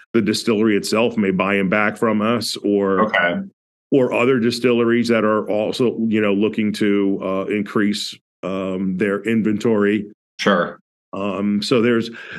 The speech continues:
Speaker 1: there's plenty of, um, outlets for us to, s-, you know, sell the barrels off. I mean, whether it be here in the United States, but I mean, American whiskey and bourbon is, is thriving overseas.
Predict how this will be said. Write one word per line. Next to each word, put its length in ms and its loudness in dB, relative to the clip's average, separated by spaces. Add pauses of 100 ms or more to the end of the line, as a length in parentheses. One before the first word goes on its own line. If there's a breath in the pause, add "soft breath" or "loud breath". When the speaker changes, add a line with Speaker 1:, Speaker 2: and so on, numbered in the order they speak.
(140)
Speaker 1:
there's 180 4
plenty 680 2
of, 600 0
um, 560 -2 (400)
outlets 460 0
for 280 0
us 440 -4
to, 380 2
s-, 200 -4 (140)
you 140 0
know, 120 -2
sell 300 0
the 80 0
barrels 380 0
off. 360 -2
I 40 0
mean, 160 0
whether 200 2
it 80 -2
be 140 0
here 160 0
in 80 0
the 60 0
United 320 -2
States, 360 0
but 220 -4 (500 loud breath)
I 120 -2
mean, 260 2
American 540 0
whiskey 280 0
and 140 0
bourbon 340 0
is, 380 -4
is 320 -6
thriving 480 0
overseas. 840 -2